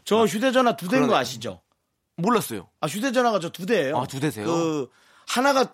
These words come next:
Speaker 1: 왠지 안 터질 거라는 그런 이상한 상상이 자꾸 들어가지고 <laughs> 예, 그냥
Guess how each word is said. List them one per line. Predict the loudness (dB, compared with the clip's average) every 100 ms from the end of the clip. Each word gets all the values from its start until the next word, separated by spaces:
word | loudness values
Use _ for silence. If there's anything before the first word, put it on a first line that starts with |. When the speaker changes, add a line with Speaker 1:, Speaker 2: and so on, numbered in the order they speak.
| -6
Speaker 1:
왠지 | -2 0 0
안 | -2 -2
터질 | -2 0 0
거라는 | 2 2 2 -2
그런 | -2 0 0 0
이상한 | -4 -2 -2 -2
상상이 | -4 -4 -4
자꾸 | -6 -4
들어가지고 | -2 0 -2 -2 2 2 0 -6 -20 -20
<laughs> | -18 -2
예, | 0 0 -2 -4
그냥 | -2 -2